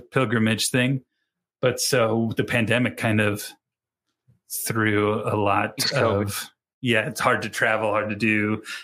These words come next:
Speaker 1: 'cause it's, like, so much of that is, like, it's, like, staying in hostels every night. And so there's a lot of, like,
Speaker 2: Oh, wow.
Speaker 1: communal living and stuff like that. And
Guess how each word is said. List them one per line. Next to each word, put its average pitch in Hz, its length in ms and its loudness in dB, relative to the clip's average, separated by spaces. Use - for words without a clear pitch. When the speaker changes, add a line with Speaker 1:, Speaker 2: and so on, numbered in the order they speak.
Speaker 1:
'cause 143 160 0
it's, 151 140 0
like, 160 160 0
so 165 180 0
much - 180 0
of 131 80 2
that 123 220 2
is, 117 160 -2
like, 107 320 0
it's, 120 160 0
like, 110 160 2
staying 120 260 2
in 101 100 0
hostels 110 440 0
every 107 240 2
night. 110 280 0
And 107 140 0
so - 80 -4
there's 107 200 0
a 101 60 4
lot 98 160 2
of, 101 80 -2
like, 110 120 2
Speaker 2:
Oh, 117 40 0
wow. 110 60 2
Speaker 1:
communal 98 360 2
living 98 360 2
and 101 120 0
stuff - 240 0
like 101 180 -2
that. 104 300 -2
And 101 180 -10